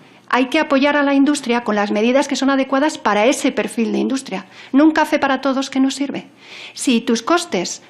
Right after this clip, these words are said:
son un cincuenta por ciento la energía, necesitas que tu Estado te apoye en la energía. Pero si tus costes son un dos por ciento y al final del año te dan treinta mil euros por eso,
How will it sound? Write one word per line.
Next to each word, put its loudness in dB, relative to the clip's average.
son 2
un 6
cincuenta 2
por -2
ciento 0
la 0
energía, 0
necesitas -2
que -6
tu -4
Estado -2
te 0
apoye 2
en 2
la 0
energía. -2
Pero 0
si -4
tus -2
costes 0
son 4
un 6
dos 2
por -2
ciento 2
y 2
al 2
final 2
del 4
año 4
te 0
dan 4
treinta 2
mil 6
euros 0
por 0
eso, 0